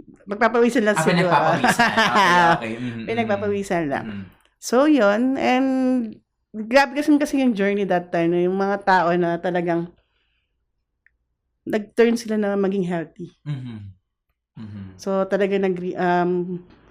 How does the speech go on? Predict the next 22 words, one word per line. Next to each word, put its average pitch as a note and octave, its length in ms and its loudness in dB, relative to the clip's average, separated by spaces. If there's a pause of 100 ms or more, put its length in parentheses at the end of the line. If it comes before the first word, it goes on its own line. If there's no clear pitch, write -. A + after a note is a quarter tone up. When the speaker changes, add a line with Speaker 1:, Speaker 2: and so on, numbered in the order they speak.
(280)
Speaker 1:
naghanap G3 400 0
sila C4 220 -2
dahil F#3+ 260 4
na F#3 120 -2
rin F3+ 80 -2
sa F#3 80 -4
social F3 440 -6
media, A3+ 280 -4
nakita F3 320 -4
na E3+ 120 -4
rin E3 160 -4
nila E3+ 200 -4
na, D#3+ 160 -4 (480)
ah, B3 100 -10
may C4 140 -6
binibenta G3 500 -6
mga F#3 320 -4
gantong F3+ 220 -8
products. D3+ 680 -14
Speaker 2:
Mhm, A2+ 220 -14
mhm, A2 400 -14
mhm. G#2 320 -16